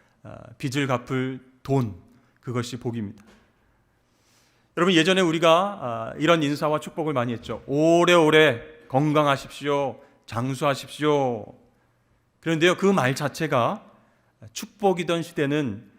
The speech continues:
지나간 것 같습니다. 무병장수라는 말도 이 시대에는요,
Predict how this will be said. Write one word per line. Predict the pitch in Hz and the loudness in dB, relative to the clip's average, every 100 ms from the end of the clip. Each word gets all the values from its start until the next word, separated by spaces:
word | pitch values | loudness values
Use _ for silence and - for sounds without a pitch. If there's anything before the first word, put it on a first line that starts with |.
| _ _ 113 117 | _ _ -20 -16
지나간 | - 139 131 123 | -4 -2 0 -2
것 | 123 | -4
같습니다. | - - - - - _ _ _ _ _ _ _ _ | -6 -8 -16 -18 -20 _ _ _ _ _ _ _ _
무병장수라는 | 143 160 196 190 175 170 170 175 175 | -6 4 6 6 2 0 0 0 2
말도 | 156 131 139 185 98 - - _ _ _ - | 0 0 0 0 -2 -8 -20 _ _ _ -8
이 | 165 | -8
시대에는요, | 180 190 170 147 160 120 101 | -2 0 0 -2 -4 -4 -6